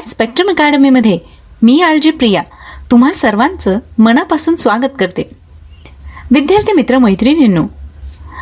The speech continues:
आज आहे बावीस जुलै. आजच्या दिवसाची सुरुवात करूया एक चांगला आणि प्रेरणादायी विचार ऐकून.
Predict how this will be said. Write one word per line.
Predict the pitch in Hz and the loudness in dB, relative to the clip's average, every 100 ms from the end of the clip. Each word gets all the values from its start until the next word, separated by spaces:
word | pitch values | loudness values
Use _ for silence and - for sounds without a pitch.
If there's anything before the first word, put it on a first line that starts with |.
| - | -8
आज | - 320 | -4 0
आहे | 339 320 | 0 0
बावीस | 359 196 214 247 339 - - | -2 0 -2 -2 -2 -2 0
जुलै. | 220 285 170 233 - - - - - - - | 2 2 -2 -6 -18 -20 -20 -20 -20 -20 -6
आजच्या | 277 302 466 | -6 -2 -2
दिवसाची | 453 403 403 403 | 0 2 2 0
सुरुवात | 381 262 233 254 | 0 0 0 -2
करूया | - 285 240 170 277 | -2 0 2 0 -4
एक | 330 - 269 | -6 -6 -6
चांगला | 220 214 285 160 - | -4 0 0 -2 -6
आणि | - 269 | -2 -2
प्रेरणादायी | 320 - 208 208 311 294 302 | -2 -2 0 2 2 0 0
विचार | 226 - 185 | 0 0 -2
ऐकून. | 175 175 | -2 -4